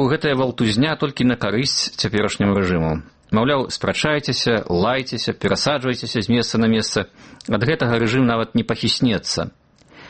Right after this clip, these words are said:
Пры цяперашняй сітуацыі, якая нічым не адрозніваецца ад мінулых прэзідэнцкіх выбараў, трэба, каб кандыдатаў ад дэмакратычнага блоку было як мага болей. Гэта даставіць рэжыму больш клопату і хвалявання,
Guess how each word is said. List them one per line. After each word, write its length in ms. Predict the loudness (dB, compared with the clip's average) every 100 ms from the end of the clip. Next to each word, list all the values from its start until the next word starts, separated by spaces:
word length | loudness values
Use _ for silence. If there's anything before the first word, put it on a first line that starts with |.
| -20 -2
Пры 80 | 0
цяперашняй 460 | 2 0 0 2 0
сітуацыі, 600 | 0 0 0 0 -2 0
якая 240 | 0 0 0
нічым 340 | 0 2 2
не 80 | 2
адрозніваецца 880 | 2 0 2 2 2 0 0 -2
ад 80 | 2
мінулых 340 | 2 2 2 0
прэзідэнцкіх 560 | 0 2 0 0 -2
выбараў, 360 | 0 2 0 -2 -16 -20 -20 -20 -2
трэба, 240 | 0 2
каб 160 | -2 -2
кандыдатаў 640 | 0 0 2 0 0 -2 -2
ад 160 | -2 0
дэмакратычнага 720 | 0 0 -2 -2 0 0 2
блоку 320 | 0 0 0
было 400 | 0 2 2 0
як 280 | 0 -2 0
мага 280 | 0 0 -2
болей. 560 | 0 0 2 0 -4 -10 _ _ -20 -6
Гэта 320 | -2 0 0
даставіць 480 | -4 0 0 0 -2
рэжыму 400 | 0 4 2 2 -6 -20 -6
больш 260 | -2 -2 -2
клопату 480 | 0 0 0 -2 -2
і 80 |
хвалявання, 640 | 0 0 2 2 0 -2